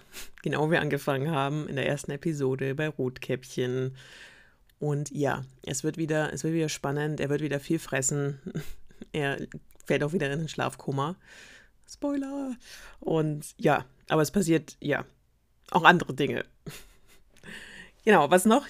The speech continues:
passiert in dieser Episode ist, ich werde ein bisschen mehr über das Image vom Wolf reden, über Werwölfe, über wie der Wolf auch in anderen Mythologien oder Märchen dargestellt wird, vergleichsweise zu den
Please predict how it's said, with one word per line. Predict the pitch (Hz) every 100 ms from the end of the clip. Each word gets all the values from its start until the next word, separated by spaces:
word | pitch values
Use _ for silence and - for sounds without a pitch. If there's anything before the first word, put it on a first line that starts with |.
| -
passiert | 254 233
in | 233
dieser | 226 214 214 -
Episode | 196 220 214 180 202 208
ist, | - 196 -
ich | 170 -
werde | 170 175
ein |
bisschen | 190 208
mehr | 202 180
über | 180
das | 175
Image | - 233 240
vom | - 226
Wolf | 220 226 233
reden, | 226 226 233
über | 170 170 165
Werwölfe, | 185 202 208 208 214 202
über | 175 175 175 170 175 180 - - - - -
wie | 160 170 185
der | 196 175
Wolf | 170 175 180 -
auch | 165
in | 165 -
anderen | 139 147 180 208 208 185
Mythologien | 170 - 165 151 139 - 175
oder | 175 151
Märchen | 139 143 147 - 143 127
dargestellt | - 123 123 135 151 - 190 185 196
wird, | 196 196 -
vergleichsweise | 156 147 143 151 147 143
zu | -
den | 139 127